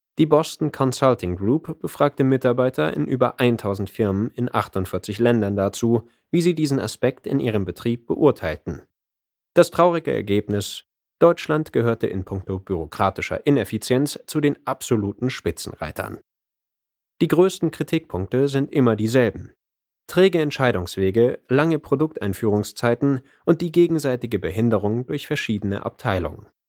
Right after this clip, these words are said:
Bei einem anderen Beispiel traf der Ressortleiter eines Magazins bei einem Workshop einen der besten Reporter des Landes.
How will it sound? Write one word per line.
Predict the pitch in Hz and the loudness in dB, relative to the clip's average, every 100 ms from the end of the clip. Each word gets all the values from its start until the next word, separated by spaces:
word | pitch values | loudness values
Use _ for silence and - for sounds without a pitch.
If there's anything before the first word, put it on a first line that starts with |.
| _ _ _ _ _ | _ _ _ _ _
Bei | - | 2
einem | 175 160 | 4 2
anderen | - 190 113 92 | 2 0 0 -2
Beispiel | 85 87 - 123 151 | -2 -4 -2 0 0
traf | - 135 | 0 -4
der | - 117 | -2 -2
Ressortleiter | 110 98 104 101 101 - 127 | 0 2 2 2 0 -2 -4
eines | - 113 107 | -4 -6 -6
Magazins | 98 95 95 - 131 160 - | -6 -4 -4 -2 -2 -2 -4
bei | 127 | -6
einem | 113 104 104 | -2 -2 2
Workshop | 135 147 - 147 - | 2 2 -2 -4 -4
einen | - 147 160 | -2 2 2
der | 151 139 | 0 -2
besten | 151 156 - | -4 -6 -6
Reporter | 113 107 - 90 85 95 | -4 -4 -2 -4 -4 -4
des | 113 | -2
Landes. | 120 98 80 - - - | 2 2 0 -10 -14 -16